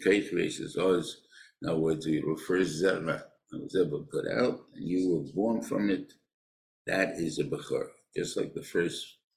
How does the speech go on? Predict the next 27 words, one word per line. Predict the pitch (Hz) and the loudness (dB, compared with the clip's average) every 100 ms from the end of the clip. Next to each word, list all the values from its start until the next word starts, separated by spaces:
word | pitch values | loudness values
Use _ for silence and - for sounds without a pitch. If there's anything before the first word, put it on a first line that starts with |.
| - - _ | -20 -20 _
baby | 80 85 73 76 73 | 0 0 -2 -4 -2
born | 80 80 | -2 -2
from | - - - | -6 -8 -6
a | |
woman's | 73 78 69 69 76 | -4 -2 -4 -6 -6
womb | 78 87 76 67 - _ _ _ _ - | -4 -2 -4 -8 -14 _ _ _ _ -4
is | 90 85 - - 87 | -4 -4 -10 -12 -8
a | |
Bechor | 78 - 87 82 - | -6 -4 0 0 0
for | - 80 | -4 -6
her. | 76 78 - | -2 -2 -4
She's | - 78 | -6 -8
the | - - | -8 -4
Peta | 87 - 76 73 | -4 -4 -6 -2
Rechem. | - - - - - _ _ - - - | -4 -2 -6 -8 -14 _ _ -20 -20 -14
A | - | -8
Bechor, | 50 - - 71 - - - _ _ - | -6 0 6 6 4 -2 -16 _ _ -16
a | |
person | - 95 98 98 92 82 | 2 6 6 4 -2 -2
born | 98 104 98 | 0 0 -2
from | 73 73 | -6 -6
his | 76 - | -6 -8
first | - - - - | 0 0 0 -4
seed | - 120 98 78 - | 2 2 2 -2 -8
is | - - | -10 -6
his | 85 - | -8 -6
Bechor. | - - 64 | -10 -6 -8